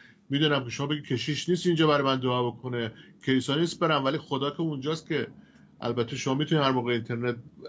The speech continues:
یاری داد یا موقعیت بود تماس بگید، بگید بله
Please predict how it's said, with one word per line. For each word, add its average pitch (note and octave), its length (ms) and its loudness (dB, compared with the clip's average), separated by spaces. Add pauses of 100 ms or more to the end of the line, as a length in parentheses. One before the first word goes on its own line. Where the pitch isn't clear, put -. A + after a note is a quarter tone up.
(100)
یاری A#2 360 4
داد A2+ 180 0
یا A2+ 100 2
موقعیت A2 360 0
بود B2+ 160 -2
تماس B2 360 -2
بگید، B2 280 0
بگید A#2+ 280 -4
بله A#2+ 340 2